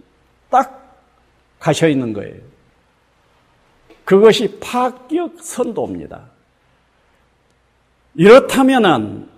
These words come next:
이 원리대로 실천한다 그랬습니다. 아, 원리대로 실천하면 좋겠다. 그러지만은 잘 안 되잖아요. 촌철 하나를 딱 장착해놔요.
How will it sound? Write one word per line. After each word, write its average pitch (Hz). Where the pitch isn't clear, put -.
이 254
원리대로 254
실천한다 180
그랬습니다. 98
아, 151
원리대로 147
실천하면 139
좋겠다. 95
그러지만은 143
잘 127
안 113
되잖아요. 98
촌철 226
하나를 131
딱 143
장착해놔요. 113